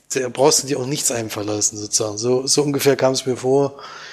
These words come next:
Hätte man sicherlich ein bisschen was draus machen können. So einen Horrorfilm im, in einem Raumschiff oder sowas ka-, haben wir ja schon öfters gesehen und kam auch sehr, äh, also haben wir ja schon einige sehr gute Beispiele gesehen und der ist einfach,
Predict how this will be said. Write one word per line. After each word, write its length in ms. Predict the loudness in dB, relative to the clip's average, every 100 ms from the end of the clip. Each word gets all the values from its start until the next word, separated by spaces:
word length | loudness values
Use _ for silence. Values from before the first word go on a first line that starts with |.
| -6 2
Hätte 200 | 4 4
man 180 | 4 2
sicherlich 360 | 2 2 0
ein 40 | 0
bisschen 200 | 0 2
was 140 | 2
draus 240 | 0 0
machen 260 | 4 4 2
können. 320 | 2 0 0 -12 -18 -18 -20 -12 -2
So 140 | 2
einen 160 | 4 4
Horrorfilm 1200 | 6 6 4 2 -4 _ -12 -2 2 2 0 -4
im, 380 | -6 -4 -6 -8 -16 _ _ _ _
in 140 | -2
einem 100 | 0
Raumschiff 600 | 4 4 4 4 0 -2
oder 160 | -6 -4
sowas 340 | 0 0 0
ka-, 160 | 0 -2
haben 200 | 0 0
wir 80 | 0
ja 60 |
schon 180 | 0 -2
öfters 340 | -4 -2 -4 -4
gesehen 360 | -2 0 0
und 320 | -2 -8 -8
kam 240 | -2 0 0
auch 260 | -4 -10 -20 -20 -20 -20 -20 _ 0
sehr, 260 | 2 2
äh, 140 | 2 2
also 400 | 2 0 0 -2
haben 160 | -2 0
wir 80 | 2
ja 80 |
schon 120 | 0 0
einige 300 | 0 2 2
sehr 140 | 2
gute 240 | 2 2
Beispiele 420 | 4 2 2 -6 -4
gesehen 260 | -4 -4
und 140 | -8 -4
der 160 | -2
ist 120 | -2
einfach, 340 | -6 -8 -10